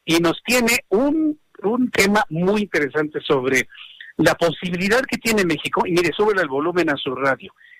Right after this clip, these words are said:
realmente tiene una posibilidad real, tiene una posibilidad real México de darle asilo político a Julian Assange. Eso en materia de seguridad, ¿qué es lo que implica?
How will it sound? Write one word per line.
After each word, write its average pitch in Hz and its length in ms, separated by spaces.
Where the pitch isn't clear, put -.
realmente 233 760
tiene 233 200
una 220 140
posibilidad 156 960
real, 143 520
tiene 196 180
una 208 100
posibilidad 151 720
real 143 420
México 143 640
de 120 140
darle 151 440
asilo 160 500
político 139 720
a 143 100
Julian 135 420
Assange. 143 540
Eso 202 320
en 214 80
materia 190 380
de 170 180
seguridad, 139 640
¿qué 151 200
es 143 140
lo 139 120
que 131 140
implica? 143 600